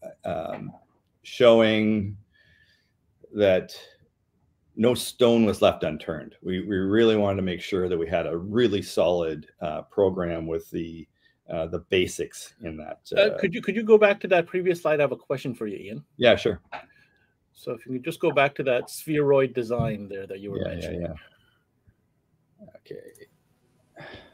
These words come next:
Speaker 1: For one reason.
Speaker 2: And guys, would you mind holding up that bulb again? I know we had that quickly, but I, I, I'm very intrigued by something.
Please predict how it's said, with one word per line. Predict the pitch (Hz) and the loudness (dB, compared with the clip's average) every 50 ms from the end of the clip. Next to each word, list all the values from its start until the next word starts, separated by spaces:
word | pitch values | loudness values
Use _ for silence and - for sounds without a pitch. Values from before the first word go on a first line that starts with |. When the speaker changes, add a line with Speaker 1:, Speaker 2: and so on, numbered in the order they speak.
| _ _ _ _ _ _ | _ _ _ _ _ _
Speaker 1:
For | 87 | -20
one | 87 80 82 85 80 85 85 85 90 87 80 80 | -18 -16 -16 -16 -16 -16 -16 -16 -16 -18 -16 -16
reason. | 82 87 87 87 90 92 92 92 95 95 92 92 - - - - - _ _ _ _ _ _ _ _ _ _ | -14 -14 -14 -14 -14 -14 -12 -12 -12 -14 -14 -18 -20 -20 -20 -20 -20 _ _ _ _ _ _ _ _ _ _
Speaker 2:
And | - 147 147 147 139 135 | 6 6 6 6 8 8
guys, | 180 185 180 170 165 170 214 | 10 10 12 10 10 8 2
would | - 143 170 165 | -2 -2 0 0
you | 185 | 2
mind | 190 214 220 226 208 | 4 4 4 4 4
holding | 165 214 196 190 202 196 196 | 4 4 4 4 6 6 6
up | 185 180 | 6 8
that | 208 175 160 123 | 8 8 8 8
bulb | 139 143 160 170 | 8 8 8 8
again? | 175 170 180 180 190 202 208 - | 6 4 4 2 2 0 -2 -4
I | 127 123 | -4 -2
know | 127 143 143 | 0 0 2
we | 135 139 143 | 2 2 2
had | 147 143 135 | 2 4 4
that | 151 131 127 - | 4 2 2 2
quickly, | - 156 147 - - 165 | 0 0 0 2 0 2
but | 143 139 127 - | 4 4 2 4
I, | 127 123 143 147 139 147 | 2 0 0 2 2 2
I, | 156 - 139 | 4 2 0
I'm | 131 139 | 0 2
very | 127 147 147 147 139 135 | 4 6 6 6 6 4
intrigued | 127 127 - 139 127 123 - | 0 0 -2 -4 -4 -2 0
by | - 110 110 | 0 0 0
something. | - 120 110 107 110 | 0 -2 -2 2 2